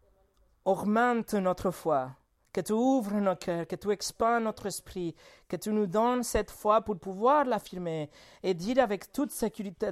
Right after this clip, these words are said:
avec toute assurance, « Oui, il est né d'une vierge. »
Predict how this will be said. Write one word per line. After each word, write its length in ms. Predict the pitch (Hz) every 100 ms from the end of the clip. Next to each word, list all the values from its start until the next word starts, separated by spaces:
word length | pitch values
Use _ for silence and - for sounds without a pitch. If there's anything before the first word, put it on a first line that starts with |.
| -
avec 260 | 180 196 -
toute 200 | 277 254
assurance, « 640 | 233 247 233 233 - -
Oui, 300 | 330 320 226 - -
il 120 | 247
est 100 | 277
né 180 | 262 262
d'une 260 | 220 277 233
vierge. » 640 | 240 302 262 156 127